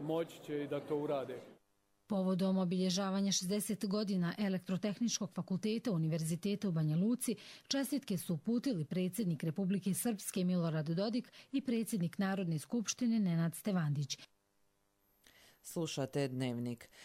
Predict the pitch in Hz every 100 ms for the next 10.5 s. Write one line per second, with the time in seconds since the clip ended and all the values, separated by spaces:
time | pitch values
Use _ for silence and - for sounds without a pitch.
0 | - - 160 175 170 156 156 151 147 156
1 | 151 147 - 151 143 156 147 156 147 -
2 | 135 131 - 147 131 - 131 139 135 127
3 | - - 135 135 135 127 131 123 135 147
4 | 147 139 123 131 131 131 151 147 147 143
5 | 151 139 156 - 151 160 147 156 139 139
6 | 139 - 151 151 147 147 - 156 - 160
7 | 156 156 - 160 156 151 135 131 135 131
8 | - 165 160 143 139 - 135 - 165 165
9 | 165 160 - 175 151 123 127 127 123 123
10 | - 147 - - 127